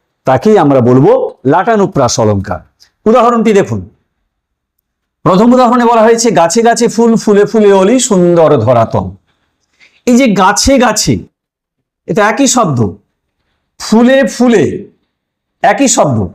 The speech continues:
বহুবার ব্যবহার হচ্ছে, একই অর্থ, গাছে গাছে মানে সব গাছে,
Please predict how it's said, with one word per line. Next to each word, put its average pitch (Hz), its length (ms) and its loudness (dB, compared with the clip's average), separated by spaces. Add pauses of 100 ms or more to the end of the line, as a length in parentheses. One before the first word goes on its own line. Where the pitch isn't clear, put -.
(1500)
বহুবার 247 380 2
ব্যবহার 262 300 2
হচ্ছে, 269 340 -2 (200)
একই 202 260 0
অর্থ, 269 260 -2 (300)
গাছে 214 280 0
গাছে 233 220 0
মানে 226 140 0
সব 262 280 -2
গাছে, 277 320 -2